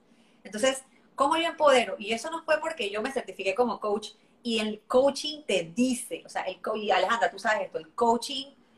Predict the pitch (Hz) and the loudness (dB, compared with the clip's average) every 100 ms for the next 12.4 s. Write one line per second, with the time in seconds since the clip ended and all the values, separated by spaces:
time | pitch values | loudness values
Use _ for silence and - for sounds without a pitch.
0 | _ _ - 208 208 208 214 208 208 214 | _ _ -2 -2 0 -4 0 2 2 4
1 | 247 254 233 247 285 320 285 247 202 226 | 2 2 0 2 2 0 4 2 2 -2
2 | 202 - 185 - 202 185 175 - 196 185 | -2 -4 -16 -4 -4 -2 -4 -2 -2 0
3 | 180 165 - 185 220 - 214 233 247 294 | 0 0 -6 -6 -6 -4 -6 -2 -2 0
4 | 233 175 175 190 185 170 170 180 175 185 | 0 0 0 -6 -2 -2 -2 -8 0 2
5 | 247 370 - _ _ _ _ - 214 208 | 2 0 -8 _ _ _ _ -8 -6 -2
6 | 254 247 254 262 240 214 262 - 302 247 | 0 0 4 6 6 4 -6 -2 0 0
7 | 196 - - 240 240 269 - - 185 - | -2 -8 -2 -2 0 -4 -10 -6 -6 -6
8 | - 262 226 - _ _ _ - 247 226 | -2 2 2 0 _ _ _ -8 -4 -2
9 | 262 254 202 180 180 220 285 294 294 220 | -2 0 0 0 -2 0 2 4 2 0
10 | - 233 233 262 - 277 247 - 269 254 | -6 -6 -6 -6 -8 -12 -10 -2 -2 0
11 | 285 - 226 196 185 _ 277 294 285 - | -2 -2 -4 -4 -12 _ 2 2 2 -8
12 | - - - | -12 -12 -20